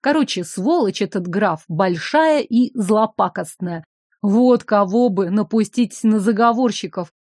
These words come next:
а потом и расслабиться можно. Там и без них все будут скулить, рыдать и быстро разбегаться. Кто жив останется, конечно.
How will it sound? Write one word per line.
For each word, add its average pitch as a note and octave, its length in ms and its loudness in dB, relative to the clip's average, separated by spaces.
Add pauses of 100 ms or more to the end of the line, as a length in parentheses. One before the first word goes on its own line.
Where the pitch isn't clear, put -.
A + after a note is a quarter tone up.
а G#3+ 120 0
потом C#4 440 2
и B3+ 120 4
расслабиться G3 760 -2
можно. F#3 420 -4 (400)
Там B3 240 4
и B3+ 60 6
без A3 280 2
них A#3+ 280 4
все A#3 300 -2
будут G3+ 400 -2
скулить, A#3 580 -2 (180)
рыдать A3+ 640 2
и G#3 160 -2
быстро A3+ 480 0
разбегаться. F#3+ 840 -2 (160)
Кто F4+ 200 -2
жив A#3+ 220 -2
останется, F3+ 580 -4
конечно. F#3+ 560 -4